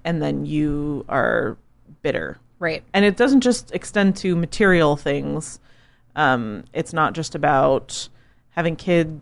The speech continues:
Speaker 1: not having kids if you want kids, not having a husband if you want a husband,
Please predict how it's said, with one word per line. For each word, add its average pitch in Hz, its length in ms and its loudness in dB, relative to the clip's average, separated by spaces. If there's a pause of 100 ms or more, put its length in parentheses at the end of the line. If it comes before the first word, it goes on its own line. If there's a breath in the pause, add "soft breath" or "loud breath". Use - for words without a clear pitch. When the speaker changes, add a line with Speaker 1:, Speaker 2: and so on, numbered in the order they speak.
Speaker 1:
not 175 220 -2
having 165 220 0
kids 156 260 -2
if 147 140 -8
you 147 80 -6
want 143 160 -10
kids, 156 340 0
not 147 160 -6
having 151 560 -6 (320)
a 151 60 -10
husband 160 420 -2
if 151 120 -8
you 151 120 -6
want 151 320 -6
a - 80 -16
husband, 175 680 2